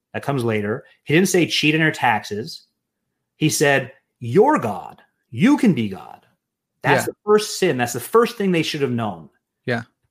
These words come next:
Speaker 1: The very first test in human history was a philosophy test
Speaker 2: <laughs>
Speaker 1: and a true false test.
Speaker 2: I love it.
Speaker 1: You can be God, true or false? The answer should be no. And they said it is. And humans ever since then have misrepresented God.
Speaker 2: Yeah.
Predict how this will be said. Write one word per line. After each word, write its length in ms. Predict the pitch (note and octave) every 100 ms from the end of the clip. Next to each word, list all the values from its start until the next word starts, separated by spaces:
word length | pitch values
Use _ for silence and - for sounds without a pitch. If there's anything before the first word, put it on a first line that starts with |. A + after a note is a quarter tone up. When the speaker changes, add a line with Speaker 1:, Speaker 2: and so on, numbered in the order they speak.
| _
Speaker 1:
The 100 | C3+
very 280 | B2 F#3+ A#3+
first 340 | - G#3 F#3
test 220 | - E3+ E3+
in 80 |
human 220 | D3 D#3 A#2+
history 500 | C#3 - C#3+ D#3 D#3 _ _
was 200 | C3+ B2
a 180 | B2+ -
philosophy 600 | - C3+ B2+ B2 A2 G#2+
test 440 | - D#2+ - - _ _ - -
Speaker 2:
<laughs> 500 | G#3 - - _ _
Speaker 1:
and 140 | C3 C3
a 60 |
true 280 | A#2+ - E3+
false 380 | - C3+ A#2 -
test. 400 | F2 - - - _ _
Speaker 2:
I 60 | C#3+
love 220 | B2+ B2
it. 160 | A2+ - _ _ A#2+
Speaker 1:
You 200 | D#3 F#3+
can 160 | G3
be 140 | D#3 D3
God, 460 | B2 A2 G#2+ A#2 _
true 260 | - D#3+ C3+
or 40 |
false? 320 | B2 F#2 -
The 160 | - B2
answer 240 | D3+ D#3 F3
should 180 | D#3
be 140 | C3+ C3
no. 400 | B2+ A2 F#2 B2+
And 140 | A2
they 100 | B2
said 220 | B2 B2+
it 100 | A#2
is. 320 | B2+ A2 A#2 B2
And 140 | A2+
humans 280 | C#3 C#3 B2
ever 200 | C#3+ F3
since 320 | - G#3+ F#3
then 180 | A#2 A2
have 140 | A#2
misrepresented 640 | B2 B2 C3+ B2 A#2 A2 G#2+
God. 220 | G#2 - _ _ -
Speaker 2:
Yeah. 280 | C3 B2